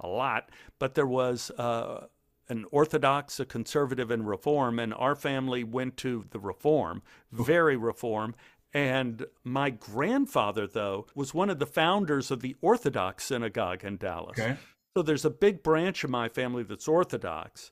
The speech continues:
Speaker 2: Wow.
Speaker 1: And then there's a little bit of my family that's conservative, but we Tobolowskis that were out there in <laughs> Oak Cliff, we were Reform. And so
Speaker 2: Wow.
Speaker 1: that meant,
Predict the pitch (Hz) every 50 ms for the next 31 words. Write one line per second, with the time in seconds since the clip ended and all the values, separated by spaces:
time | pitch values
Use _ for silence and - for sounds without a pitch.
0 | _ _ _ - 131 123 101 90 - - - 156 147 143 135 117 156 151 147 143
1 | 139 127 - - 135 127 117 - - - - - 135 131 123 123 135 156 208 220
2 | 214 160 151 147 120 113 90 - 117 107 101 - - 127 120 117 120 120 117 -
3 | 113 104 - - - 139 123 113 - - 196 196 180 139 127 123 120 120 117 -
4 | - - - - - _ 131 123 143 143 180 208 220 214 - - 190 180 175 170
5 | 175 170 165 170 170 165 - - - 143 120 113 - - 131 - - 127 127 135
6 | 147 147 - 151 143 139 135 151 - - 147 131 131 - 139 135 127 117 95 -
7 | - - - - - - - 131 143 156 165 160 160 147 143 139 143 131 117 -
8 | - 147 156 147 139 120 107 104 - - - - - - _ 123 127 127 123 -
9 | - 151 143 123 107 123 127 131 - - 147 147 147 139 131 - -